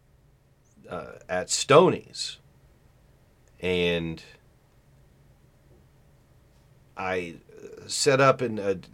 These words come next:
when I, when I checked in, I went and checked in, said hi to folks, and Rob Kafka said, "Oh, we're, we're up, we're in the area right behind,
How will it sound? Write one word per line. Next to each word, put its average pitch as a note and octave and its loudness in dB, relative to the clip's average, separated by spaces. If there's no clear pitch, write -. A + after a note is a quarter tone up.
when G2+ -2
I, G2 0
when F#2+ -2
I F#2+ -2
checked - 4
in, F#2 2
I - -10
went F2+ -2
and - -16
checked - 0
in, F2 -6
said F2 -8
hi F2 -10
to E2 -8
folks, F2 -4
and F2 -4
Rob G2 2
Kafka G2+ -2
said, F#2+ 0
"Oh, C#3+ 2
we're, A2 0
we're F#2 -8
up, G#2+ -6
we're G#2 0
in G#2+ -4
the F#2 -2
area G#2 4
right G2 -2
behind, F#2 -6